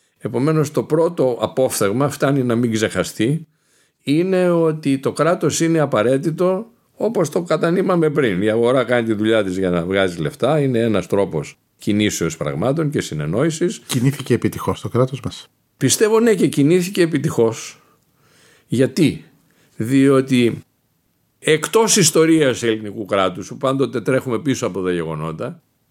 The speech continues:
Speaker 1: κινήθηκε πριν από τα γεγονότα. Ήταν αυτό που λέμε αγγλιστή proactive. Κινήθηκε πριν. Είναι ίσως η πρώτη φορά στα διακόσια χρόνια που ζω, κλείνω και μάτι,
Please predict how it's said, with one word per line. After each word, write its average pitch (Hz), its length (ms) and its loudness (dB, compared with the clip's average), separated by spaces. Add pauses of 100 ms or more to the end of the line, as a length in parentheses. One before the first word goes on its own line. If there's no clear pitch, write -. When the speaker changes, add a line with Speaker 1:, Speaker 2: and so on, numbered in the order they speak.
(100)
Speaker 1:
κινήθηκε 185 640 0
πριν 170 380 0
από 92 200 -2
τα 85 100 0
γεγονότα. 82 580 -2
Ήταν 123 240 -4
αυτό 113 220 -4
που 117 120 -6
λέμε 113 300 -2
αγγλιστή 101 560 -6
proactive. 113 800 -2 (840)
Κινήθηκε 180 640 -2
πριν. 147 400 -2
Είναι 185 400 -2
ίσως 170 540 -4
η 127 160 -12
πρώτη 196 360 -2
φορά 120 520 -2 (480)
στα 95 800 -8
διακόσια 117 500 -2
χρόνια 113 360 -2
που 90 100 -8
ζω, 131 340 -2 (280)
κλείνω 107 240 -8
και 92 100 -10
μάτι, 123 400 -4